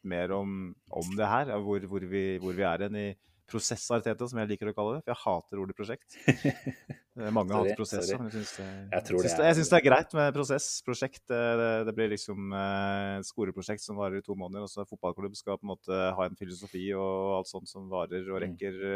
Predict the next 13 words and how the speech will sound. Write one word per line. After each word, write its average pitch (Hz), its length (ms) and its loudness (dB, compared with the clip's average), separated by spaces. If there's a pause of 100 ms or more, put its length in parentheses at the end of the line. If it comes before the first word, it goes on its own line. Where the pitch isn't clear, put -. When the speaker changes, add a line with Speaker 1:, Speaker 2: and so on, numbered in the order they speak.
(100)
Speaker 1:
eh, 98 40 -4 (720)
helst 98 240 -2
gjennom 101 300 -2
å-, - 240 -8
årtier, 104 440 -6
og 101 120 -4
ikke, 95 400 -4 (480)
ikke - 160 -6
en, 95 160 -6
eh, 95 240 -8
seks - 240 -10
måneders 92 240 -8
periode. 101 320 -4